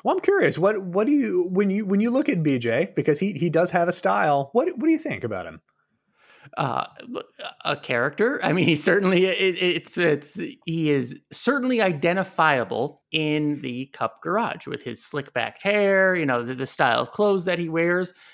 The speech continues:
Speaker 2: But admittedly, I don't know much, uh, about him or what he does. I know, look, there are some people, whether you listen to Radioactive or you're just scanning on a race, y-, you know, each weekend,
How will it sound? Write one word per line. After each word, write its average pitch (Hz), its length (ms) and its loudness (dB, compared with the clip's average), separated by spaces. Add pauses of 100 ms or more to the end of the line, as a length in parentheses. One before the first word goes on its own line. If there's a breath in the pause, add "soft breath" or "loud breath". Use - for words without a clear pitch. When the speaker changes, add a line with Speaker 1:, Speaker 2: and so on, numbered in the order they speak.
(120 loud breath)
Speaker 2:
But 151 160 0
admittedly, 160 520 0
I 151 120 4
don't 160 300 0
know 180 200 2
much, 190 400 0
uh, - 200 2
about 147 440 2
him 202 340 -2 (100)
or 175 460 2
what 175 320 -2
he 170 360 -8
does. 180 380 2
I 165 120 0
know, 185 300 0 (220 loud breath)
look, 202 140 0
there 170 140 2
are 160 60 2
some 240 280 2
people, 208 500 0 (240)
whether 156 240 0
you 135 120 0
listen 143 260 -4
to 131 60 -2
Radioactive 165 800 0
or 156 60 -4
you're 135 120 -4
just - 240 -8
scanning 160 480 0
on 127 160 2
a 117 60 -2
race, 190 400 0
y-, 180 140 -4
you 196 80 -2
know, 180 160 2
each 190 260 -4
weekend, 180 500 -2